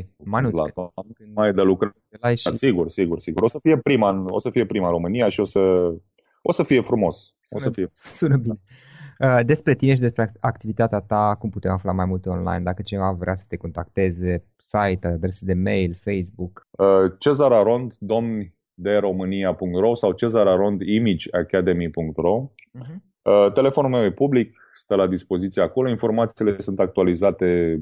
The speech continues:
Speaker 1: Pe
Speaker 2: cam
Speaker 1: site.
Speaker 2: de două ori pe zi pe site, Facebook-ul meu e activ, e Cezar Ionașcu, la fel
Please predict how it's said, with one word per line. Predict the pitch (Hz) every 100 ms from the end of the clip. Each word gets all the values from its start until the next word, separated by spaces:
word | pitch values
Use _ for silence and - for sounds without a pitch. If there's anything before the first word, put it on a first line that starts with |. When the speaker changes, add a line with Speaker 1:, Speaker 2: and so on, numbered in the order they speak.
| 85 -
Speaker 1:
Pe | -
Speaker 2:
cam | 87
Speaker 1:
site. | 87 87
Speaker 2:
de | -
două | 87 90 101 98
ori | 85
pe | 92 92
zi | 131
pe | 104 85
site, | - 151 113 - - 107 95
Facebook-ul | 131 120 107 107 101
meu | 101 98
e |
activ, | 87 - - 156 107 - -
e | 95
Cezar | - 104 104
Ionașcu, | 92 90 120 135 -
la | 92
fel | - 104 87